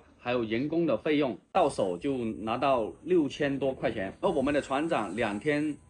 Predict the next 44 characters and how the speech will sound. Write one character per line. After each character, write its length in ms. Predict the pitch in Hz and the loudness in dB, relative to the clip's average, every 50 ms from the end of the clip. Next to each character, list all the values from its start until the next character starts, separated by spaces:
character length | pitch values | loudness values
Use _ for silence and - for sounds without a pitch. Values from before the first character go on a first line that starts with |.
| - - | -20 -20
是 340 | - - - 147 139 127 117 | -18 -8 -4 -4 -2 -2 -4
八 200 | 107 - 151 156 | 0 2 2 2
百 100 | 135 110 | 2 0
块 140 | 101 127 147 | -2 -2 -4
钱 100 | 139 123 | -2 -2
的 80 | 110 107 | -2 -2
工 240 | 107 135 147 151 143 | -2 0 -2 -2 -2
资， 240 | - 156 151 151 - - | -2 -4 -4 -4 -4 -4
还 140 | - 127 147 | 0 2 2
有 100 | 143 127 | 2 2
我 120 | 110 107 | 2 0
们 160 | 104 120 131 | -2 -2 0
的 100 | 131 120 | 0 0
油 380 | 107 101 104 95 101 110 127 120 | 0 0 0 0 0 -2 -2 -4
两 180 | - 120 104 101 | -6 -6 -6 -4
千 160 | - 143 143 | -4 -4 -4
三， 320 | 139 - 156 143 147 143 - | -2 0 -2 0 0 -2 -6
吃 200 | - - 147 139 | -8 -6 -4 -2
的、 100 | 131 - | -2 -2
喝 260 | - - 135 139 135 | -4 -4 -2 0 0
的、 220 | 120 90 82 - - | 0 0 -4 -6 -4
用 180 | 135 175 165 127 | -2 -2 0 0
的， 180 | 107 92 87 - _ _ - - - | -2 -4 -6 -8 _ _ -20 -20 -14
呃， 200 | 85 85 82 73 | -12 -10 -10 -10
三 180 | - - 151 147 | -6 -4 -4 -2
百 100 | 135 - | 0 0
六。 180 | 156 170 143 - - _ _ _ - | 0 0 -2 -2 -8 _ _ _ -6
我 60 | - | -4
们 80 | 143 151 | -4 0
这 140 | - 214 196 | 0 0 0
一 60 | 175 | 2
趟 260 | 175 202 185 175 160 | 2 2 2 2 0
出 160 | 165 - 175 165 | -2 0 -2 0
海 400 | 160 139 113 101 95 90 - - - _ _ _ _ | 0 2 0 0 0 -4 -8 -18 -20 _ _ _ _
总 180 | - 117 110 107 | -4 -4 -2 2
费 140 | 190 180 180 | 4 4 4
用 120 | 170 160 | 4 2
是 160 | 147 165 156 | 0 -2 -4
三 240 | 147 - 160 160 165 | -2 0 0 -2 0
千 320 | - 170 151 156 165 151 - - _ _ | -2 -2 0 0 -2 -2 -6 -10 _ _
四 240 | - - - 196 | -20 -10 -6 -2
百 140 | 156 110 98 | 0 0 0
六 140 | 123 156 123 | 0 0 -2
十， 260 | - - 98 107 - | -2 -4 -8 -8 -8